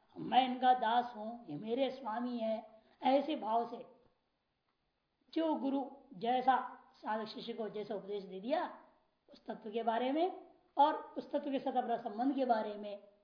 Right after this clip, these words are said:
चाहे अंग्रोपासना हो, चाहे प्रतीकोपासना हो,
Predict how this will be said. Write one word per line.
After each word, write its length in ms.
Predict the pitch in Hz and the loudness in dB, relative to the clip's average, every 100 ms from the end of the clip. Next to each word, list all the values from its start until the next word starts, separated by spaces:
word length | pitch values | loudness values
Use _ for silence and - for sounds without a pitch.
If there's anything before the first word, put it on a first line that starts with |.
| _ _ _ _ _ _ _ _ _ _ _ | _ _ _ _ _ _ _ _ _ _ _
चाहे 160 | 233 190 | -6 -6
अंग्रोपासना 680 | 208 220 226 240 226 254 254 | -6 -4 2 2 2 0 2
हो, 420 | 262 262 - - _ _ | 2 0 -10 -20 _ _
चाहे 160 | 277 233 | -10 -8
प्रतीकोपासना 840 | 214 214 208 226 240 233 240 240 | -6 -6 -4 -2 0 0 0 2
हो, 120 | 247 | 2